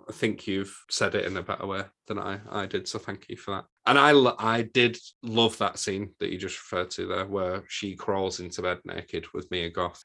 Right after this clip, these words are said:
and starts, she's full of blood as well. She's just murdered somebody and she's just caressing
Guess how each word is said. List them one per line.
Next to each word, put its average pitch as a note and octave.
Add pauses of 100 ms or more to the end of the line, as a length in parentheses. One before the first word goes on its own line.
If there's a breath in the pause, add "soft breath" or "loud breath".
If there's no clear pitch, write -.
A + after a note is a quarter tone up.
and E2+
starts, -
she's -
full A2+
of F#2+
blood F#2+
as F2+
well. F2
She's F2+
just -
murdered E2
somebody E2 (220)
and F2
she's -
just -
caressing E2+